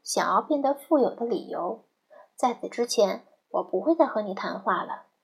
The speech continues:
在那天剩下的时间里，我绞尽脑汁地想啊想，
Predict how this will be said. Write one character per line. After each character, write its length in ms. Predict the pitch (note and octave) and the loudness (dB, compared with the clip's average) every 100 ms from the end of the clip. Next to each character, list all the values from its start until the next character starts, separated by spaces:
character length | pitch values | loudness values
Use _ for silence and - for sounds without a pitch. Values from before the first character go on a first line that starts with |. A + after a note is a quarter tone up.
| _ _ _ _ _ _ _ _ E4 E4 E4 E4 _ _ _ _ _ _ _ | _ _ _ _ _ _ _ _ _ -20 -20 -20 _ _ _ _ _ _ _
在 140 | - D#4+ | 4 6
那 180 | D#4+ D4 | 6 4
天 160 | D4+ | 0
剩 220 | D#4 D#4+ | 0 0
下 120 | C4+ G#3 | 2 2
的 120 | G3 | 2
时 160 | G3 | 2
间 200 | G3 G#3+ | 2 2
里， 320 | G3 F3 - A3 _ | 0 -4 -8 -14 _
我 120 | - C4+ | -2 0
绞 220 | - G3 | -2 -2
尽 200 | D4 C4 | -2 0
脑 160 | A3 | -2
汁 140 | - D4 | -4 0
地 100 | D#4 | 0
想 220 | - F#3+ | 0 -6
啊 160 | F3+ G3 | -8 -10
想， 380 | - - - | -10 -10 -12